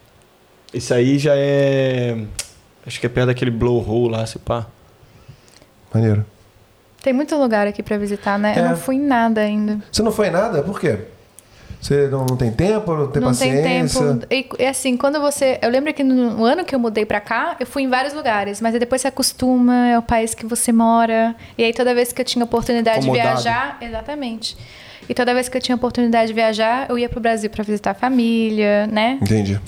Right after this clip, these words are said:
Speaker 3: Eu gastava minhas férias toda visitando a família.
Speaker 2: Então esse tempo todo você tá aqui, poucas vezes você saiu outro lu-, pra outro lugar sem ser o Brasil?
Speaker 3: É.
Speaker 1: E as outras, as outras, a outra costa, os outros estados?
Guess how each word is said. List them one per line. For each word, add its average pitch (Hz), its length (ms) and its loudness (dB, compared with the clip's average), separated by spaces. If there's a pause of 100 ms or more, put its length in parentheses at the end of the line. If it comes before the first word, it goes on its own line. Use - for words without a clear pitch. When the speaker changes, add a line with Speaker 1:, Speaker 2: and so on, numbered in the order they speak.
Speaker 3:
Eu - 80 2
gastava 226 320 -2
minhas 240 220 -4
férias 226 260 -2
toda 240 500 0 (200)
visitando 226 380 0
a 226 40 -2
família. 226 460 0 (260)
Speaker 2:
Então 143 100 2
esse 147 140 -2
tempo 165 220 0
todo 156 180 0
você 143 80 -8
tá 139 100 0
aqui, 151 300 0
poucas 143 420 -2
vezes 131 180 0
você 127 60 -4
saiu 120 280 2
outro 123 260 0
lu-, 123 80 0
pra 131 160 0
outro 127 160 -2
lugar 123 420 0 (240)
sem - 160 0
ser 123 120 0
o 127 60 2
Brasil? 113 380 0 (960)
Speaker 3:
É. 202 120 -14 (400)
Speaker 1:
E 175 40 2
as 180 120 2
outras, 175 320 -2
as 131 180 0
outras, 131 400 -2
a 110 80 2
outra 120 220 0
costa, 147 580 0
os 127 140 0
outros 123 180 -4
estados? 139 720 0